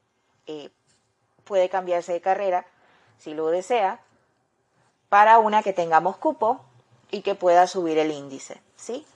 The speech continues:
Pero debe venir acá a San Miguelito y ahora más adelante les indico cómo va a ser eso.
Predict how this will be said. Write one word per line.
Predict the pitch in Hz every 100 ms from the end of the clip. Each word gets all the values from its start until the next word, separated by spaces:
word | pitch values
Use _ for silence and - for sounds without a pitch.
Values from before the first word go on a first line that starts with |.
| _
Pero | - 190 185
debe | 180 185
venir | 180 170
acá | 170 165 190
a |
San | 202 208
Miguelito | 214 226 214 185 208 226 -
y | 180
ahora | 175 180 -
más | 175 170
adelante | 180 170 160 160
les | 165 175
indico | 160 156 170
cómo | 156 156
va | 151
a | 143
ser | -
eso. | - -